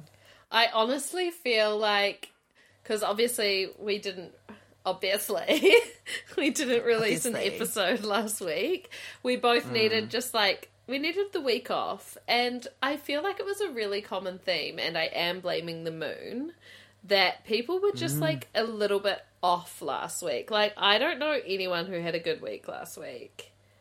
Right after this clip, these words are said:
Speaker 2: I don't know anyone who had a good week last week either.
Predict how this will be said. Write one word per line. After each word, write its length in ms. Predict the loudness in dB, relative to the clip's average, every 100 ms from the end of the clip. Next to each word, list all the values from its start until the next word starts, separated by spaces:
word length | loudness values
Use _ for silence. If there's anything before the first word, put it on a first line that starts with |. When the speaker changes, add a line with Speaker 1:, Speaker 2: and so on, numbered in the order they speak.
| _ _ _ _ _ _ _ _ _ _ _ -20 -20 _
Speaker 2:
I 300 | 0 2 0 -4
don't 220 | -6 -6
know 160 | -4 -6 -8
anyone 320 | -12 -10 -8 -10
who 140 | -8
had 120 | -8
a 40 | -8
good 180 | -10
week 220 | -10 -10 -10
last 240 | -10 -10
week 160 | -12 -14
either. 540 | -20 -16 -14 -12 -14